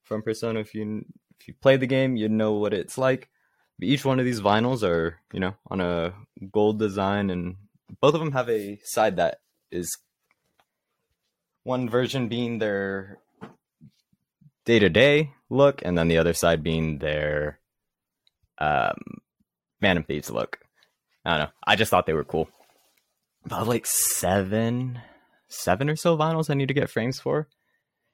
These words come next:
'cause I have two Nier ones and two Celeste ones. And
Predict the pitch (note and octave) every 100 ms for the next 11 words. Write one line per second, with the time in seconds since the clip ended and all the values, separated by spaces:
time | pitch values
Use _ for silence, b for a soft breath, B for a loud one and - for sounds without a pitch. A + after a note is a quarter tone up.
0 | _ _ _ _ F#2+ G#2+ G#2 G2+ G2 F#2
1 | G2 - _ _ _ - - C3+ C3+ C#3+
2 | C#3 C3+ A2 A2 A2 A2 A2 A2 - F2+
3 | - G#2+ - G2+ E2+ F2+ - - D2+ C#2+
4 | D#2 G2+ - - _ _ _ _ _ _
5 | _ _ _ _ _ _ _ _ - F#2
6 | F2+ F2 F2 E2+ E2+ E2 E2+ F#2+